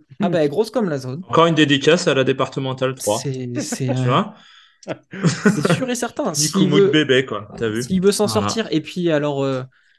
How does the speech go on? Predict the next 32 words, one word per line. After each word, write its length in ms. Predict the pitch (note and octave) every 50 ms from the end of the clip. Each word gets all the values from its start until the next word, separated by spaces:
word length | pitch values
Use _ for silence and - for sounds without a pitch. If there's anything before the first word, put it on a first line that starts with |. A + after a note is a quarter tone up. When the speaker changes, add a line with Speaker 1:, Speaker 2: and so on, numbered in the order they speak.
| _ _ - - - - -
Speaker 1:
Jazikevichus, 880 | C#3 D#3+ E3 D#3+ E3 D3+ - F3+ E3 E3+ E3 - - G3 F#3+ E3 D3 C#3
gros 600 | B2+ C3 B2+ D3+ D#3 D#3 D#3+ D#3 D3+ D3 D3+ C#3+
playbook, 640 | C#3+ - - D3+ D3 D3 D3 D#3 E3 D#3 - - C#3+
euh, 440 | C#3 C3+ C3+ C3 C3+ C3+ C3+ C3+ C3+
gros 260 | B2+ B2+ C#3+ D3+ D3
Q 200 | - - - D3
I 20 |
basket, 420 | C#3 C#3+ C#3 C3+ - - D3+ C#3+ C#3+
et 80 | C#3 C3+
cetera, 400 | - C#3+ C3 C3+ C3+ C3+ C#3+ C#3
euh, 80 | C#3 C3+
comme 220 | C3+ - C3+ C3 B2+
tu 140 | - A#3
veux, 80 | C4 C4
hein. 180 | A3+ A3+ A3 _ _ _ _ _ _ _ _ _ _ _ _ _ -
Mais 140 | C#3 C#3 C#3
si 200 | - - A#3 - -
l'autre, 220 | A3+ A#3+ A#3+ - -
il 240 | D3 C#3+ C#3 C#3 C#3
te 60 | -
fait 160 | - - C#3+ C#3+
quarante 300 | - D3+ C#3 D#3 - -
minutes 320 | D3+ D3+ D#3+ E3+ E3+ D3+ C3+
de 120 | C#3 C#3
zone 300 | C3 D3+ E3 D3+ C3 C3 _ _ _ _ _ _ _ _ _ _ _ _ _ _ -
dans 200 | D3+ C#3 D3 D3
ton 380 | C#3+ - D#3 D3+ D3 D3+ D3+ D3
système, 600 | C#3+ - - E3 - - - - F3 F3 E3+ D#3
euh, 160 | D3 D3 D3+ D3+
ultra 400 | E3 E3 D#3+ C#3+ - - - E3+
précis, 480 | - - - D#3 - - F#3 F#3 F#3 _ _ _ _ _ _ _ _ _ _ _ _ -
hmm ? 180 | E3 G3+ C4